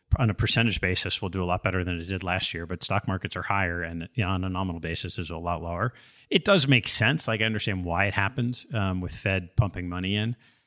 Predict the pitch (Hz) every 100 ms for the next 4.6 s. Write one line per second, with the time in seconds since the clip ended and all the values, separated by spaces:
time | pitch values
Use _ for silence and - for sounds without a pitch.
0 | _ _ 127 104 120 175 196 - _ 202
1 | 240 320 294 131 196 254 113 95 - 90
2 | 87 82 80 80 - 120 - 135 127 120
3 | 123 104 170 120 117 107 120 139 123 110
4 | 101 104 104 104 - -